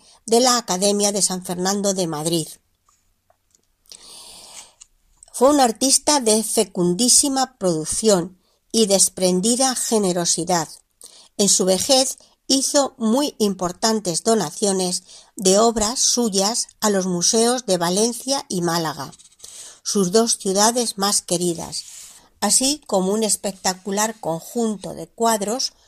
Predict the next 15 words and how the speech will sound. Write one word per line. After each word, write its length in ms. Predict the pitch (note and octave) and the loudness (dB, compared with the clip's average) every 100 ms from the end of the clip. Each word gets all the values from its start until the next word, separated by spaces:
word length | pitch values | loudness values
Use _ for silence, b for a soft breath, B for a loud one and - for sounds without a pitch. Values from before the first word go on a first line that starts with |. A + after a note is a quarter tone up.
| b - | b -4
sobre 420 | - C4 A#3 F#3 | 0 2 2 -2
temas 580 | - A3 G3+ D#3 E3 - | 0 0 0 -4 -6 -4
del 300 | F3+ F3 - | -2 -2 -4
Quijote 680 | F3 - A#3+ A3+ G3+ G3+ - b b b | -10 -6 -4 -2 -2 -4 -6 b b b
que 140 | - C4+ | 2 2
donó 500 | A#3+ G3+ G3 G#3+ - | 4 0 0 -2 -4
a 80 | F#3+ | -4
la 100 | F3 | -2
Biblioteca 880 | E3 E3 E3+ D#3+ G3+ G#3 G#3+ G#3+ - | -2 -6 -4 -4 -4 -4 -4 -8 -8
Nacional 760 | E3+ E3 E3 D#3 C#3+ F3 G#3+ G4+ _ | -12 -10 -10 -12 -10 -10 -10 -14 _
de 260 | - E3 F3+ | -20 -8 -8
Madrid. 360 | D#3+ D3 D3 - _ _ _ _ _ b b b b b b | -8 -12 -16 -20 _ _ _ _ _ b b b b b b
Bien, 300 | A3+ E3+ - - | -2 -2 -4 -12
a 80 | F#3+ | -6
continuación, 800 | G#3 F#3+ G3+ G3+ - C4+ D4 | -4 -2 -2 -2 -2 -2 0